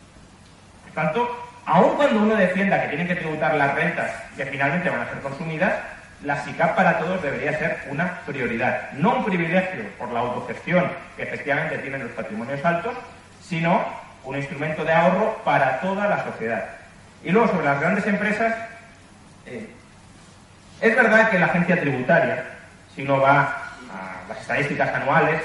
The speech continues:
que prepara la agencia tributaria, uno puede observar una ratio que es, eh, básicamente cuota tributaria pagada por el impuesto de sociedades entre resultado contable, y que esa ratio aproximadamente es el cinco o seis por ciento según el año,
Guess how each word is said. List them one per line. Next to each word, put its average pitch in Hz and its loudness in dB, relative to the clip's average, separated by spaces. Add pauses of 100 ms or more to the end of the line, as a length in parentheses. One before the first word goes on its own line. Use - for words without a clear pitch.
(440)
que 113 -12
prepara 131 0
la 135 0
agencia 135 -6
tributaria, 139 -2 (680)
uno 175 4
puede 170 4
observar 160 4
una 160 4
ratio 180 4
que 139 0
es, 175 0 (720)
eh, 95 -12 (920)
básicamente 117 -6
cuota 143 2
tributaria 139 2
pagada 127 -2
por 127 -4
el 131 -8
impuesto - -10
de 160 -6
sociedades 151 0
entre 220 2
resultado 147 0
contable, 165 2 (800)
y 185 2
que 180 2
esa 180 4
ratio 180 4
aproximadamente 147 -2
es 143 -6
el 117 -4
cinco 190 -2
o - -4
seis 135 -6
por - -4
ciento 156 -6
según 127 -8
el 135 -2
año, 180 0